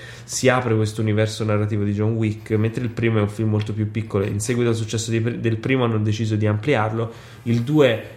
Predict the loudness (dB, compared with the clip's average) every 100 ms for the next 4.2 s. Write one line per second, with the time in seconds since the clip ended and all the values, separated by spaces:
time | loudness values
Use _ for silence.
0 | -20 -4 0 0 0 0 2 2 2 2
1 | 0 -2 -4 -4 -2 0 2 2 2 0
2 | 0 -2 -4 -4 -2 -2 0 0 0 -2
3 | -2 -4 -4 0 0 0 0 -2 -2 -2
4 | 0 -2